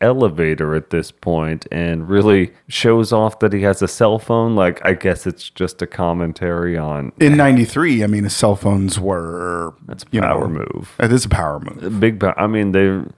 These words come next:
Speaker 1: that's the thing.
Speaker 2: You remember
Speaker 1: They
Speaker 2: when
Speaker 1: seem
Speaker 2: Zach,
Speaker 1: affluent.
Speaker 2: I mean, when Zach Morris pulled his phone out of his locker, that was a power move.
Speaker 1: Well, I mean, it barely got out of that locker. It was huge,
Speaker 2: Was
Speaker 1: that
Speaker 2: huge.
Speaker 1: thing.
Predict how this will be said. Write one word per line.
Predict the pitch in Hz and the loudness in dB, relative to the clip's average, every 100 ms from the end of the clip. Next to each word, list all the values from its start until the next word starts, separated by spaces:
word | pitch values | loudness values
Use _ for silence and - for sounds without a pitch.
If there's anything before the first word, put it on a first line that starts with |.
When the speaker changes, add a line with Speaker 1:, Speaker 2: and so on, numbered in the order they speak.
| _ - | _ -8
Speaker 1:
that's | 95 101 | -6 -2
the | |
thing. | 101 110 | 2 6
Speaker 2:
You | 139 | 6
remember | 143 139 | 8 6
Speaker 1:
They | 135 | 6
Speaker 2:
when | - | 6
Speaker 1:
seem | 123 | 6
Speaker 2:
Zach, | 123 | 4
Speaker 1:
affluent. | 117 131 - 85 69 64 | 2 0 -2 -4 -4 -2
Speaker 2:
I | 123 | 2
mean, | 120 | 4
when | 110 | 4
Zach | 98 113 - | 4 2 4
Morris | 127 131 104 | 4 4 2
pulled | - 113 101 | -2 0 0
his | 101 123 | -2 -2
phone | - 95 90 82 | -2 -2 -2 -2
out | 90 | -2
of | 87 | -4
his | 80 | -6
locker, | 90 120 131 - 67 69 | -4 -2 -2 -6 -10 -6
that | 101 | -2
was | 92 | -2
a | 92 | -2
power | 113 113 82 | -2 -2 -4
move. | 69 71 69 - | -8 -14 -12 -6
Speaker 1:
Well, | 147 - | -4 0
I | 110 | 2
mean, | 110 101 | 4 4
it | 113 104 | 2 4
barely | 113 117 110 101 | 6 6 6 4
got | 95 98 95 | 4 2 2
out | 117 117 | 0 0
of | |
that | 85 73 80 | 0 -2 -2
locker. | 73 73 - 76 | -2 -2 -6 -10
It | - | -8
was | 76 - | -8 -8
huge, | - 156 104 65 60 | -4 0 0 -2 -6
Speaker 2:
Was | 98 90 | -2 -2
Speaker 1:
that | 80 | -2
Speaker 2:
huge. | 82 73 | -4 -6
Speaker 1:
thing. | - | -10